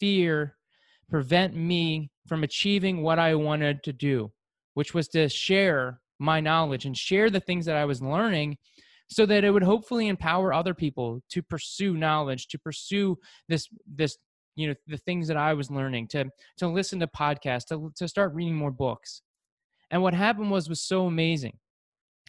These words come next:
because I put that first video out there and a bunch of people responded. A bunch of people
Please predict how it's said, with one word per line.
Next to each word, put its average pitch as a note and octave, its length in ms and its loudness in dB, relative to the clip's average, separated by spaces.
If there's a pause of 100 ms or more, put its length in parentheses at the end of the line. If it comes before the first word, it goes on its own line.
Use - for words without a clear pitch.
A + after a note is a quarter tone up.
because D#3+ 200 0
I E3 60 4
put G3+ 240 0
that A3+ 180 2
first F#3 280 0
video E3+ 280 2
out B2 220 0
there A#2 260 -4 (460)
and D#3 100 2
a D#3 40 6
bunch F3+ 340 0
of F#3 80 -6
people F3+ 240 0
responded. D3 600 -4
A A2 40 -16
bunch E3 240 -4
of - 60 -20
people D#3+ 380 -6